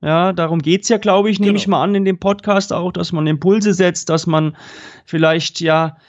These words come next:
Speaker 1: Entwicklungen anstoßen kann mit.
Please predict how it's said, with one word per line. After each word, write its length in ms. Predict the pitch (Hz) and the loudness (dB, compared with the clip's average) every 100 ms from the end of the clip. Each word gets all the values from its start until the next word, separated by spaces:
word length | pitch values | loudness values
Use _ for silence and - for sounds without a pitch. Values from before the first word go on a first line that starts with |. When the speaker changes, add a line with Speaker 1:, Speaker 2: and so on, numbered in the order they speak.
| _ - | _ -6
Speaker 1:
Entwicklungen 720 | 156 143 202 202 226 208 196 | -6 -2 -2 0 0 2 2
anstoßen 720 | 135 220 220 208 202 202 202 | 0 0 -2 0 0 0 -2
kann 300 | 202 190 202 | 0 0 2
mit. 360 | 196 202 202 | 2 0 -4